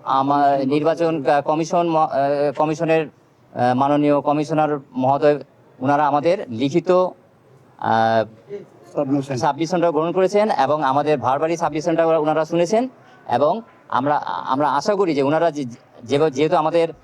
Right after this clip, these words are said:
Speaker 1: সাবমিশনগুলো শুনেছেন এবং আমাদের লিখিত সাবমিশনটা রেখেছেন, আমরা আশা করি যে আমাদের এই প্রস্তাবটা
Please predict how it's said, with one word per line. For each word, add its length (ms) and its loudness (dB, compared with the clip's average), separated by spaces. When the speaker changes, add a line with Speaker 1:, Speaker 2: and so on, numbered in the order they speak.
Speaker 1:
সাবমিশনগুলো 560 -2
শুনেছেন 440 2
এবং 240 0
আমাদের 260 2
লিখিত 240 0
সাবমিশনটা 460 0
রেখেছেন, 420 0
আমরা 200 0
আশা 240 0
করি 200 0
যে 140 2
আমাদের 480 0
এই 120 -2
প্রস্তাবটা 580 0